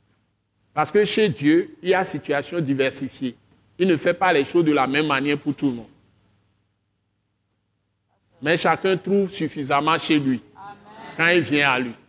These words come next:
Speaker 2: Amen.
Speaker 1: Ce n'est pas l'argent seulement que tu dois chercher. Ce n'est pas seulement la femme que tu dois chercher. Ça, il faut prendre Jésus lui-même tout. Et te,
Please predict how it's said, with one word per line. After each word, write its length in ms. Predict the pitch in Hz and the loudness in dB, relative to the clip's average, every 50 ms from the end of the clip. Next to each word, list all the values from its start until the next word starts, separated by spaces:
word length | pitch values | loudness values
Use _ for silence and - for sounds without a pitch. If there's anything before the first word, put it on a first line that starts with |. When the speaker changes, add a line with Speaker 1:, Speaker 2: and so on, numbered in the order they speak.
| _ _ | _ _
Speaker 2:
Amen. 100 | - - _ _ _ - - - 233 226 202 190 _ _ _ _ _ _ _ _ _ _ _ _ _ _ _ _ _ | -20 -20 _ _ _ -20 -20 -20 _ _ _ _ _ _ _ _ _ _ _ _ _ _ _ _ _ _ _ _ _
Speaker 1:
Ce 160 | _ - - 139 | _ -14 -8 -4
n'est 140 | 151 156 | -4 -2
pas 180 | 151 - 170 170 | 0 2 2 4
l'argent 400 | 156 147 143 143 127 156 165 160 | 4 4 2 2 0 -2 -4 -4
seulement 340 | - 160 139 139 143 156 151 | -2 -2 -4 -2 -2 -4 -4
que 120 | - 165 147 | -2 -4 -4
tu 160 | - 160 147 | -4 -4 -6
dois 180 | 131 131 131 131 | -4 -2 -4 -4
chercher. 380 | - - 123 117 - - 123 | -4 -8 -14 -14 -14 -18 -20
Ce 120 | - - 131 | -16 -12 -10
n'est 80 | 143 | -8
pas 180 | - - 180 180 | -2 0 0 0
seulement 340 | 175 180 147 143 147 156 156 | 2 0 0 0 2 0 2
la 140 | 143 127 120 | 2 0 0
femme 260 | - 160 147 151 147 | 0 -2 -2 -2 0
que 100 | 151 147 | -2 -4
tu 140 | 139 131 120 | -4 -4 -8
dois 200 | 131 123 123 123 | -8 -8 -10 -10
chercher. 200 | - 147 135 - - - _ | -10 -10 -10 -12 -14 -12 _
Ça, 160 | - 165 180 | 0 0 2
il 200 | 196 185 220 220 | 2 2 0 -2
faut 240 | - - 220 220 214 | 0 2 0 0 0
prendre 420 | 220 - 202 208 196 202 202 214 190 | -2 -8 -4 -2 -2 -2 -2 -6 -8
Jésus 360 | - - 156 151 139 156 180 170 | -2 2 2 2 2 2 -2 -2
lui-même 360 | 151 160 151 147 147 156 147 | 0 0 0 0 -2 -2 -4
tout. 260 | - - 190 170 - - - - - - - - - - _ _ - - - - _ - - - - - | -2 0 0 0 0 -2 -8 -20 -20 -20 -20 -20 -20 -20 _ _ -20 -20 -20 -20 _ -20 -20 -18 -8 0
Et 180 | 165 180 180 | 2 2 2
te, 120 | 180 - | 4 4